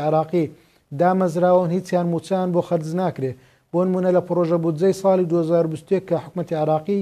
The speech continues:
داینابوو، ئەو پارەی کە داینە تەخسیسی کردێ لەو موچەی فەرمانبەرانی هەرێمی کوردستان پێنج، ئە، تریلۆنە لە ساڵێکدا، بەڵام لە ڕاستیدا حکومەت هێرێمی کوردستان هەشت تریلۆن دەداتن، کەواتە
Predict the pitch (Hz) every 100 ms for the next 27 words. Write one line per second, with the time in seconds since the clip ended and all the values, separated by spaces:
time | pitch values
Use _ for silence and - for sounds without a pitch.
0 | 175 156 151 143 151 202 202 - _ _
1 | - _ 202 202 196 180 170 160 160 165
2 | 160 196 196 175 160 165 151 - 208 -
3 | 170 170 156 160 185 175 - 165 165 160
4 | 160 160 175 190 175 180 180 175 160 -
5 | 190 196 - - - _ _ - 196 190
6 | 190 190 170 156 143 - 165 165 165 151
7 | 143 139 147 139 131 135 170 214 214 -
8 | _ _ 156 165 160 165 160 156 208 190
9 | - 180 170 175 160 151 160 190 180 170
10 | 175 - 180 180 180 170 170 175 160 127
11 | 123 _ _ _ _ 160 170